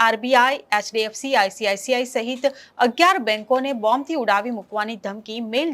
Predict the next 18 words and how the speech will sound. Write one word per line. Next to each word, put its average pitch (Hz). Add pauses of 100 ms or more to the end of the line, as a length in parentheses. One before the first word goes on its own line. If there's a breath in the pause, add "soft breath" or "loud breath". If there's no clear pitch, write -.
દ્વારા 190
આપવામાં 180
આવી 175
હતી. - (560 soft breath)
મુંબઈ 320
શહેરમાં 294
અગિયાર 277
જગ્યાએ 240
બોમ્બ 220
મૂકવામાં 240
આવ્યા 247
છે. 285 (200)
મંગળવારે 208
બપોરે 202
લગભગ 208
દોઢ 294
વાગે 208 (140)
બ્લાસ્ટ 254